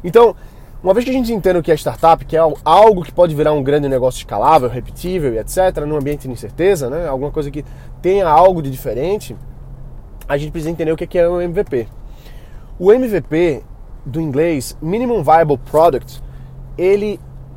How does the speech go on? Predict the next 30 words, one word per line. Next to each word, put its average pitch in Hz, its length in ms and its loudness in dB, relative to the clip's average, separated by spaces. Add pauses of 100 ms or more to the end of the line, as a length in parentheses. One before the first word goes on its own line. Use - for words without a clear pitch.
é 190 100 6
um 233 80 -2
produto 190 680 0 (880)
minimamente 240 560 0
viável. 117 440 4 (300)
Essa 131 220 -8
é - 20 -4
a - 20 -8
tradução 143 420 -4
livre. 104 340 -10 (580)
O 180 80 -10
que 285 100 -4
que - 160 -6
isso - 140 -8
quer 202 140 -2
dizer? 113 300 -8 (920)
O 156 140 0
M 196 120 0
V 175 120 -2
P, 151 360 -4
ele 143 160 -4
é 147 60 2
algo 123 560 4 (800)
que 170 120 -4
ele 190 140 0
vai, 123 520 2 (680)
de 156 140 -6
forma 170 280 -2
muito 185 360 -4
enxuta, 165 680 -2